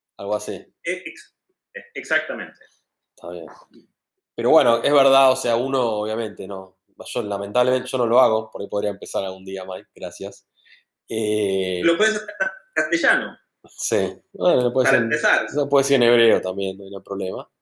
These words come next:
Speaker 1: puedo leer. Pero, mm, pero sí, bueno, es verdad que uno no, por ahí no agradece, es porque se da cuenta de la, lo que tenía cuando lo pierde, ¿no? Eso pasa mucho, ¿no? Eso pasa.
Speaker 2: Sí, eso, eh, ah,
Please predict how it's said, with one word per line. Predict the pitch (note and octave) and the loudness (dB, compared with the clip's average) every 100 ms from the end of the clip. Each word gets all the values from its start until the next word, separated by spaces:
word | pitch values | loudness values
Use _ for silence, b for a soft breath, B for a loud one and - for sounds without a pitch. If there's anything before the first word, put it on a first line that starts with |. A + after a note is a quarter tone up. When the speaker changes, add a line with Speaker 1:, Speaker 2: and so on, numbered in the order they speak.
| _ | _
Speaker 1:
puedo | G2 F#2+ | 2 6
leer. | G2 A2+ - b b b b _ _ | 6 4 -2 b b b b _ _
Pero, | C3+ C3+ C3 B2+ B2 B2 A#2+ | 6 8 8 8 8 6 4
mm, | A#2 A2+ A2 A2+ A2 G#2+ _ _ _ _ _ _ _ _ _ | 0 -4 -4 -4 -6 -12 _ _ _ _ _ _ _ _ _
pero | A#2+ C3 | -6 0
sí, | E3 | 4
bueno, | B2+ A#2+ A#2 | 6 6 6
es | |
verdad | A#2 B2 A#2+ | 4 6 4
que | G2 | 2
uno | G2+ A2+ G#2+ | -2 -2 0
no, | G#2 G2+ G2 | 0 -2 -2
por | G2 | -4
ahí | |
no | G#2 | 0
agradece, | A2+ A2 A2+ C3+ - | 2 4 4 4 0
es | A#2 | -4
porque | A2 - | -4 -10
se | - | 0
da | A2+ A#2 | 0 0
cuenta | B2+ B2+ B2+ A#2+ | -2 -2 2 2
de | A2 G#2+ | 2 0
la, | G2 F#2+ F2 - _ _ _ _ _ _ _ _ _ _ G2 | -2 -6 -10 -18 _ _ _ _ _ _ _ _ _ _ -8
lo | G#2 | -6
que | A2 | -4
tenía | A2 A#2+ C3 | -2 0 0
cuando | A2 G2+ | 0 0
lo | G2 | -4
pierde, | A#2 F#2+ F2+ D#2 | -4 -4 -4 -10
¿no? | F2 | -12
Eso | F#2 - | -14 -14
pasa | - - | -18 -14
mucho, | E2+ E2+ - _ | -14 -14 -16 _
¿no? | F2+ F#2 _ _ | _ _ _ _
Eso | _ _ | _ _
pasa. | G#2 - _ _ _ _ | -20 -20 _ _ _ _
Speaker 2:
Sí, | - A#2 | -14 -8
eso, | B2+ B2+ B2+ C#3+ A#2+ A2 G#2 | -6 -6 -6 -6 -4 -4 -4
eh, | C#3 D3+ | -4 -2
ah, | C#3+ | -4